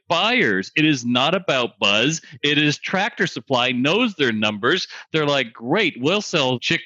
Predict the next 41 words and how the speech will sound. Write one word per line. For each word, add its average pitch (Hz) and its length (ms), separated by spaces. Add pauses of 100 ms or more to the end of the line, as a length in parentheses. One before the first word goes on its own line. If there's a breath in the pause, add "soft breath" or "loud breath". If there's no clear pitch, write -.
(140)
feed 135 400
lights. 131 460 (140)
We 190 180
don't 214 240
care. 135 480 (180 loud breath)
That's 180 280
what's 202 160
gonna 202 180
keep 220 280
our 202 120
customers 202 480
happy, 196 380 (240 loud breath)
and 180 180
deliver 208 520
it, 226 180
and 160 140
we're 180 100
going 190 240
to 170 120
sell 196 360
it, 202 160
and 156 180
from 165 180
that, 151 240
we're 147 100
gonna 135 180
expand." 117 600 (340 loud breath)
But 143 100 (120)
too 262 280
much 147 340 (280 soft breath)
of 135 120
the 123 320
noise 135 680
goes 139 300
around 127 340
how 123 180
we've 208 220
gone 135 340
digital. 175 480 (260 loud breath)
We're 139 180
doing 107 340